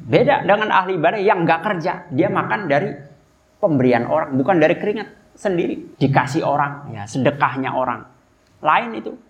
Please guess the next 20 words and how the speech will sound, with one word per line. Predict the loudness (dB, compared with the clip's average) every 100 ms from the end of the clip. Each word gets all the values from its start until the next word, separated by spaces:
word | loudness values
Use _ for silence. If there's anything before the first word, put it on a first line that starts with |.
| -6
sedekah | -2 0 0 -2 -2
itu | -2 -2 -4 -8 -14 _ _
kotoran, | -2 2 2 2 0 -4 -14 -12 -2
ya. | 0 0 -4 -4
Maka | -2 0 0 0
Rasulullah | 0 0 -2
itu | 0
nggak | 2 2 2
nerima | 2 2
sedekah. | 0 -2 -2 -4 -6 -10 -2
Kanjeng | 2 4 4 4
Nabi | 4 2 -2
tidak | 0 0
menerima | 2 0 2 0
sedekah. | 0 -2 0 -2 -2 -10 -20 -20 _ _ _ _ _ _ _ _
Zakat | -6 -2 0 0 -2 -8 -10
juga | -4 0 2
enggak | 2 0 0
Kanjeng | -2 -2
Nabi. | -4 -6